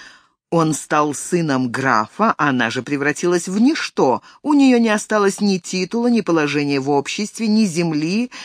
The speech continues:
ни богатства. Через несколько минут он вступит во владение замком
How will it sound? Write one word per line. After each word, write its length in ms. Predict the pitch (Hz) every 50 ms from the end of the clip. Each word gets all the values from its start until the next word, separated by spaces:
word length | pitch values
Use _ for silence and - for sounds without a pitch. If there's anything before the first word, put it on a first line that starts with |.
| - -
ни 140 | 180 233 269
богатства. 840 | 214 330 330 254 240 175 107 - - - - - 107 98 87 - - _ - - - - - _ _ _
Через 420 | - - - 156 160 160 147 131 127
несколько 640 | 160 196 196 220 214 - - 190 190 175 - 175
минут 500 | 170 165 165 190 254 277 254 190 - - - _
он 360 | - 214 202 190 180 165 147
вступит 580 | 131 - - - - - 165 156 147 151 135 -
во 120 | 143 147
владение 640 | 135 139 147 151 143 135 160 147 127 123 123 127 139
замком 640 | 160 - 320 320 247 147 131 - 143 139 135 -